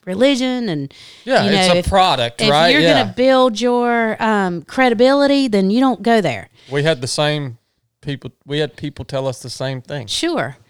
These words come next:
Speaker 2: Yeah.
Speaker 1: Um, and, you know, as I was climbing that ladder and I was in those environments and I was around all sorts of people, all different walks of life and different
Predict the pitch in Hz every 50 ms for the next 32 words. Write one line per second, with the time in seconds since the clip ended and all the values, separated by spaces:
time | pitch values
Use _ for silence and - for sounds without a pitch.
0 | _ - 123 120 104 _ _ _ _ _ - 214 214 208 202 196 190 180 175 170
1 | - _ _ _ _ _ _ _ _ _ _ _ _ _ - 233 247 240 233 220
2 | 214 208 208 202 190 208 202 208 196 180 - - 226 214 208 208 202 202 196 190
3 | 175 180 196 190 185 180 180 175 175 175 175 175 175 175 175 175 175 180 202 202
4 | 202 196 190 180 175 185 185 170 185 180 175 170 170 170 170 170 170 127 - -
5 | 175 170 170 170 170 175 175 175 170 165 165 156 - 214 240 262 269 254 240 220
6 | 196 175 165 156 147 - - - - - - - - 254 254 233 196 - - 139
7 | - - 98 - - 104 82 - _ _ _ - - 226 233 247 247 226 196 170
8 | - 190 190 180 - 175 170 185 170 160 156 - - 151 156 156 151 156 151 151
9 | - 165 160 147 - 196 185 185 - 170 160 156 -